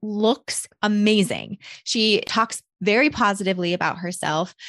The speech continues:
She dedicates a lot of time to self-care. You know, so there's all of these, th-, with these four elements, there are multiple people that you can look up to.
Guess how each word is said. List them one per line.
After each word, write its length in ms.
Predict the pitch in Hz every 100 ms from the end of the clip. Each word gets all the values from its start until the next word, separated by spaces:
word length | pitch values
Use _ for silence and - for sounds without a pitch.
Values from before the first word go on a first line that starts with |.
| -
She 260 | - - 208
dedicates 540 | 190 208 214 220 208
a 80 | 214
lot 280 | 196 202 269
of 100 | 285
time 260 | 240 196 190
to 120 | 185
self-care. 680 | - 165 - - 156 160 202 - -
You 100 | 254
know, 100 | 240
so 180 | 247 269
there's 280 | 220 226 233 - _ -
all 400 | 254 285 320 349
of 140 | 311
these, 260 | 269 269 - - _ - 214
th-, 140 | 220
with 220 | 233 240
these 260 | - 320 -
four 240 | 294 285 -
elements, 500 | 254 233 190 170 - 220
there 280 | 220 220 -
are 320 | 220 220 214 -
multiple 580 | 208 214 247 320 302 277
people 400 | - 208 226 226
that 140 | -
you 160 | 196 202
can 200 | 208 196
look 200 | 185 170
up 160 | -
to. 240 | - 277